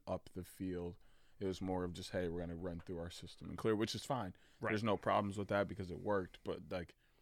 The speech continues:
Speaker 1: it's almost kind of a hindrance when you have a guy going for a couple assists a year. He wins the goalie competition, played in, in,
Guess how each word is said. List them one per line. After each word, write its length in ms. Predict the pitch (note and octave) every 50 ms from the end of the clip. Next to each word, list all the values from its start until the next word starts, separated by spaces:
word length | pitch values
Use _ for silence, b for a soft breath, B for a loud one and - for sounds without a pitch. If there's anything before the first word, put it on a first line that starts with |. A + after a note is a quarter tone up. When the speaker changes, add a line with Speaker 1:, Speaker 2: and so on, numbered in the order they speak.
| _ _ _ -
Speaker 1:
it's 160 | G2+ G2 -
almost 320 | A2 G2+ F#2 F#2 F#2+ F2+ -
kind 200 | - G2+ G2 F#2
of 80 | D#2
a 100 | E2 E2
hindrance 480 | F2+ G#2+ G#2+ G#2 G2+ F#2 F2+ F2 E2+ -
when 120 | - E2+
you 80 | E2+ E2+
have 180 | F2 F2 F2 F2
a 40 |
guy 320 | E2+ F2+ F#2 F2 E2+ E2+ F2
going 300 | E2 F2 F2 F2 F2 F2
for 240 | - - G#2 F#2 F2
a 40 |
couple 380 | - - G2 F2+ - - F2 E2+
assists 520 | E2+ E2 - - G2 F#2 F2+ - - - - - - - - - _ _ - - -
a 60 | F#2
year. 400 | F#2 F2+ F#2 F#2+ F2+ F2+ F2+ F2+
He 120 | F#2 F#2 F2
wins 260 | F2 F2+ F2+ F2+ F2+
the 60 | F#2
goalie 300 | F2 F#2+ F#2 F2 F2 F2
competition, 840 | - - F2 E2+ D#2+ - F2 - F#2 F2 - - - F2+ E2 E2+ E2+ - - - - - - - -
played 340 | - - G#2 G2+ G2 F#2+ F#2
in, 380 | F#2+ F#2+ F#2 F#2 F#2 F2+ F2 - -
in, 500 | F2 F2 F2 F2 F2 E2+ E2 E2+ E2+ E2